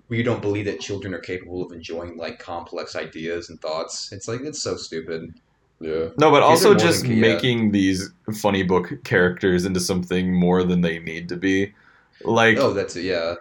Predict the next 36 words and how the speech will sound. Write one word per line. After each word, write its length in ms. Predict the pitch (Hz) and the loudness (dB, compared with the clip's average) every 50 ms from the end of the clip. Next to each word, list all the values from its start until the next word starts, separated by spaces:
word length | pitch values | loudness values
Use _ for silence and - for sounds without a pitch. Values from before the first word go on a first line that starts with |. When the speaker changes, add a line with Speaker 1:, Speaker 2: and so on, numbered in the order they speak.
| - _ - | -12 _ 4
Speaker 3:
like, 200 | 151 165 165 151 | 6 6 6 6
yeah, 400 | 147 151 143 143 143 139 139 135 | 4 4 6 6 6 8 8 8
you, 220 | 127 123 120 131 | 6 6 4 2
you 340 | 131 - 139 131 135 147 139 | 0 0 2 2 2 2 0
can 300 | - - 143 165 165 156 | -4 -6 -4 -4 -4 -4
just 240 | - 165 175 175 180 | -4 -4 -2 0 0
admit 320 | 170 151 143 143 156 - | 2 4 6 4 6 6
you 120 | 135 135 131 | 6 6 8
like 220 | 127 123 127 120 | 8 8 6 4
simple 380 | - - - 135 131 131 123 117 | 2 0 0 2 2 2 2 2
stories 500 | 117 - - 107 104 110 120 117 113 107 | 0 2 4 6 6 8 8 6 6 6
as 140 | 104 98 104 | 4 4 4
an 100 | 107 104 | 4 2
adult. 460 | 98 90 87 92 92 104 104 92 90 | 2 2 4 4 6 8 8 6 6
Like, 160 | 87 90 90 | 4 4 2
some 180 | 87 - 117 117 | 2 0 0 2
of 60 | 113 | 4
the 80 | 110 107 | 4 4
best 500 | 92 98 101 107 107 - - - - - - | 4 4 4 4 4 0 -4 -8 -10 -2 0
and 140 | 104 101 101 | 0 2 4
most 280 | 101 101 98 - - | 4 4 4 2 0
well-remembered 560 | - 101 101 104 104 101 104 104 95 98 92 87 | 4 6 8 8 8 6 4 4 2 2 2 2
movies 400 | 90 87 87 92 98 104 95 87 | 2 2 4 4 4 2 4 4
of 80 | 92 87 | 4 4
all 100 | 95 98 | 6 6
Speaker 2:
Yeah. 60 | 98 | 6
Speaker 3:
time 280 | - - 92 98 98 92 | 6 4 4 4 2 2
are 80 | 90 | 2
really 220 | 87 90 98 98 95 | 4 4 4 4 4
simple. 220 | 95 - 98 87 82 | 2 0 -2 0 0
Like, 120 | 95 92 | 0 0
the 60 | 117 | 0
fucking 360 | 110 - 120 - - 98 92 | 0 0 0 2 2 0 2
Wizard 280 | 90 95 95 95 110 95 | 4 4 4 4 4 2
of 80 | 92 90 | 4 4
Oz. 480 | 87 85 85 90 98 101 110 110 - - | 4 4 4 4 4 4 2 2 -2 -6